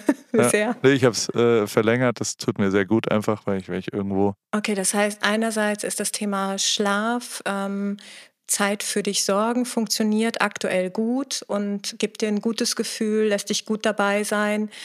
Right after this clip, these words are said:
Speaker 1: sodass es eine acht ist.
Speaker 2: Genau. Und also der
Speaker 1: Okay.
Speaker 2: Schlaf wird so schnell so viel besser,
Speaker 1: Mhm.
Speaker 2: ähm, dass er eigentlich fast alles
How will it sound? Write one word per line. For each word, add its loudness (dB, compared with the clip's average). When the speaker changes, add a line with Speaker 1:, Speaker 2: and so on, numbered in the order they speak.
Speaker 1:
sodass -2
es -4
eine 0
acht -4
ist. -8
Speaker 2:
Genau. 4
Und 6
also 6
der 8
Speaker 1:
Okay. 4
Speaker 2:
Schlaf 6
wird 0
so 6
schnell 2
so 2
viel 0
besser, 2
Speaker 1:
Mhm. 0
Speaker 2:
ähm, 2
dass 2
er 2
eigentlich 0
fast 0
alles 0